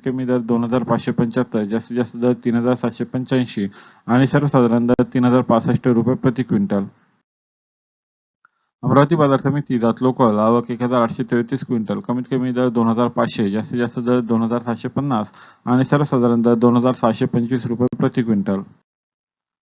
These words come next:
छत्रपती संभाजीनगर बाजार समिती जात लोकल आवक छत्तीस क्विंटल, कमीत कमी दर दोन हजार तीनशे, जास्तीत जास्त दर दोन हजार चारशे सत्तर आणि सर्वसाधारण दर दोन हजार तीनशे पंच्याऐंशी रुपये प्रति क्विंटल.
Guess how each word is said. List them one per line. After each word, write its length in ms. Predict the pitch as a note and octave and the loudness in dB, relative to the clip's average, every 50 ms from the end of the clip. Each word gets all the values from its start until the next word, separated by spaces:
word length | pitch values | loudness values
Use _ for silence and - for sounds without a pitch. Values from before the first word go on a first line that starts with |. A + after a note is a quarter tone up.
| _ _ _ | _ _ _
छत्रपती 460 | - B2 A#2+ C3+ C#3 C#3 D#3 C#3+ D#3+ D#3 | -6 -2 0 0 4 4 4 4 2 2
संभाजीनगर 640 | - C#3 C3 B2 C3 B2+ C3 C3+ C3 B2+ C3+ C#3 | 2 4 4 6 4 4 4 2 2 2 2 2
बाजार 260 | B2 B2+ A#2 A2+ A#2 | 4 4 4 4 2
समिती 400 | A#2 - B2+ C3 C3 - B2+ A#2 | 2 0 -2 -2 -2 0 0 0
जात 240 | G#2+ A2+ A2+ - - | 2 2 0 2 2
लोकल 340 | B2 B2 A#2+ - B2 G#2 G2 G2+ | 2 2 4 4 2 2 2 2
आवक 260 | A2 A2 A#2 A#2 A#2+ | 2 2 2 0 0
छत्तीस 360 | - A#2+ A2+ - D3 B2+ B2+ | -4 -6 -2 -2 -2 -2 0
क्विंटल, 320 | - C#3 B2 A#2 A#2 A2 F#2+ - | -2 -2 -2 0 -2 -4 -4 -2
कमीत 180 | B2 B2 C3 C3 - - | -2 -2 -2 -2 -2 -2
कमी 180 | C3+ C3 C3 | -2 0 0
दर 180 | B2 C3 C3 B2+ | 2 2 0 2
दोन 180 | A#2 B2+ B2 A#2+ | 2 2 2 2
हजार 200 | A#2+ A2+ B2+ A#2+ A#2 - | 2 2 0 0 0 -2
तीनशे, 340 | C3 B2+ B2+ - B2+ G#2+ G2 | -4 -4 -2 -2 -2 0 0
जास्तीत 300 | G#2 A2 A#2+ - - B2 | 0 -2 -4 -6 -4 -2
जास्त 180 | B2 B2 - B2+ | -2 -2 -2 -2
दर 260 | A#2 A#2+ A#2+ - A#2 | 0 0 0 2 2
दोन 180 | A2 A#2 A2+ | 2 2 2
हजार 160 | A#2 A2+ B2 A#2+ | 2 2 0 0
चारशे 320 | A#2+ - A2 G#2 - B2 | 0 -2 -4 -4 -4 -6
सत्तर 380 | A#2 - C3+ C3 - - A2+ G2+ F#2+ - - - - _ _ - | -4 -4 -4 -4 -2 -2 -2 -2 -2 -8 -14 -20 -20 _ _ -4
आणि 220 | A2 A#2+ B2+ C3 | 0 0 2 2
सर्वसाधारण 600 | - - D3 D3+ D3 - C3+ B2 B2 B2 B2 A#2+ | 2 2 0 0 0 2 2 2 4 4 2 4
दर 120 | A#2+ B2+ | 4 2
दोन 220 | A#2+ A2+ A#2+ A#2+ B2 | 4 4 4 4 4
हजार 160 | B2 C3 C3 B2+ - | 4 2 2 2 0
तीनशे 220 | B2+ A#2+ A#2+ C#3 | -2 -2 -2 -2
पंच्याऐंशी 500 | C3 - B2+ B2 A#2 B2+ B2 B2 A#2+ C3 | -2 -2 -2 -2 0 0 -2 0 0 0
रुपये 240 | B2 A#2+ A#2 B2+ C3 | 0 0 2 0 0
प्रति 280 | C#3 - C#3+ C#3 - B2 | 0 -2 -2 -2 -4 -2
क्विंटल. 380 | B2 A#2 G#2 G2+ - G2+ G2+ | -2 0 -2 0 -2 -4 -6